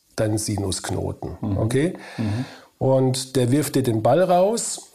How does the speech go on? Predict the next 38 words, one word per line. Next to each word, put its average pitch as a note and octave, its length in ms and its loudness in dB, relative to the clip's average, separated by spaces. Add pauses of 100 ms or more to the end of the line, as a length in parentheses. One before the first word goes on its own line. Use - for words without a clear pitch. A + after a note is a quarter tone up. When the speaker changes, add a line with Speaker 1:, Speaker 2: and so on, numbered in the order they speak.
(320)
Speaker 1:
und C3 260 0
ich E3+ 220 0
als B2+ 200 0
Tennisspieler D#3+ 880 2
nehme C3+ 320 0
den A#2+ 180 2
Ball A2+ 220 2
auf E3+ 360 0
und C3 100 -2
schlage A#2+ 420 0
ihn A2 40 -2
ins G2+ 260 -4
Feld. D#3 360 0
Ich - 160 -2
bin B2+ 220 2
jetzt A#2+ 260 -2
die A#2 80 0
Herzkammer. F2+ 760 -2
Und B2 120 0
so C#3 180 0
Speaker 2:
Mhm. D3 60 2
Speaker 1:
funktioniert C3 720 0
es A#2 180 -2
stundenlang, A2+ 840 0
bis A2+ 200 -2
die A2 80 -2
Bälle G2+ 300 -2
leer F2 280 -2
sind. - 380 -6
Speaker 2:
Immer A#2 240 2
im G#2+ 100 0
gleichen B2+ 380 -2
Rhythmus. F2 240 0
Speaker 1:
Immer C#3+ 320 2
im B2+ 80 0
gleichen G#2+ 420 0
Rhythmus. E2 600 -6
Speaker 2:
Okay. G#2 80 -2